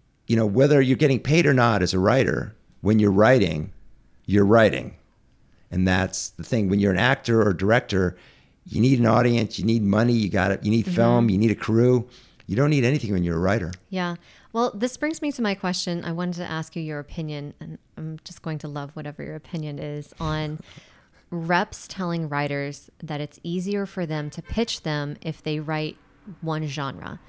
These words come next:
Speaker 2: Like, I can't pitch you if you write all of the genres. You're telling me that you write romantic comedies and action and,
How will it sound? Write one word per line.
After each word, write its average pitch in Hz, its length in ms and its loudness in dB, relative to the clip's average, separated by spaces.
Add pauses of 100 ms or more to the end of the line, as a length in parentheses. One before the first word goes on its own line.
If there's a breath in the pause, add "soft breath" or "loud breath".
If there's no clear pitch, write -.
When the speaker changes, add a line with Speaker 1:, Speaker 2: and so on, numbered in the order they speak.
(140)
Speaker 2:
Like, - 120 -10
I 190 100 2
can't 277 300 -4
pitch 220 280 -6
you 180 160 -2
if 165 160 -6
you 165 100 -4
write 151 280 -4
all 160 200 -2
of 143 60 -10
the 156 80 -6
genres. 143 380 -6
You're 147 80 -10
telling 165 240 -4
me 160 160 -4
that 151 120 -6
you 151 160 -8
write 143 320 -6 (360 soft breath)
romantic 185 460 0
comedies 160 520 -2
and 165 220 -2
action 151 600 -4
and, 165 520 -4